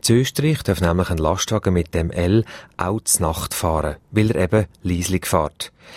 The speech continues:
Leise ist zwar relativ, bis achtzig Dezibel nämlich darf so ein Lastwagen laut sein, dass er immer noch leislich ist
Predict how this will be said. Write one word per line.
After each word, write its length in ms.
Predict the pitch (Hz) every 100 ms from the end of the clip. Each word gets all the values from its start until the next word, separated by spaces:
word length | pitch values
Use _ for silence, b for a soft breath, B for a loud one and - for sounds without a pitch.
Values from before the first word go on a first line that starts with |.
| B B
Leise 580 | 90 101 147 - 82 76 B B
ist 260 | - 87 -
zwar 280 | - 80 80
relativ, 640 | 90 92 - 82 73 -
bis 240 | - 135 110
achtzig 380 | 113 - -
Dezibel 500 | - 104 - - 95
nämlich 320 | 85 78 80 -
darf 220 | 85 -
so 120 | -
ein 80 | 87
Lastwagen 540 | 85 82 - 90 90
laut 220 | 87 90
sein, 260 | - - 78 - B
dass 180 | - 90
er 80 | -
immer 240 | 98 95
noch 160 | 92 92
leislich 380 | 92 92 98 90
ist 260 | 82 -